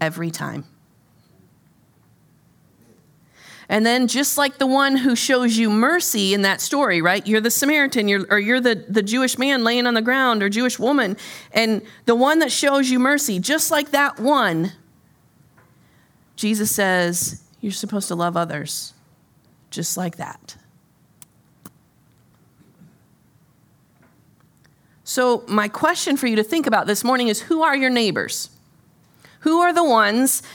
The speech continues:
that, um, you need to stop for on the side of the road? A neighbor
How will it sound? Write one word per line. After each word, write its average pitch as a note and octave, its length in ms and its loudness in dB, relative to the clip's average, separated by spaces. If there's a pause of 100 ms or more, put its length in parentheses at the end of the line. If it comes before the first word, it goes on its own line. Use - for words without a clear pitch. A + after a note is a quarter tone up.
that, A3+ 560 0
um, G#3+ 400 4 (200)
you B3 240 4
need C4 280 2
to B3 140 0
stop F#3+ 560 0
for C#3 320 -4 (220)
on F3+ 100 2
the F3+ 60 0
side F3 280 0
of E3+ 60 -2
the E3+ 80 -2
road? C#3 260 0 (1800)
A G3+ 120 0
neighbor A3+ 680 2